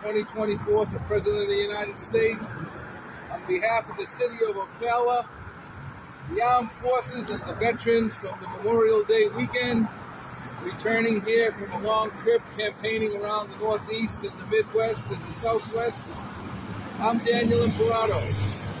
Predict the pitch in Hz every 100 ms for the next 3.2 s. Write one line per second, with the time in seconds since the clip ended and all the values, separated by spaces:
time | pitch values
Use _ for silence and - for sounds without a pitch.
0 | - - - - - - 233 247 - -
1 | 240 226 233 226 214 - 233 220 226 233
2 | 220 196 - 240 226 240 220 202 - 180
3 | 165 -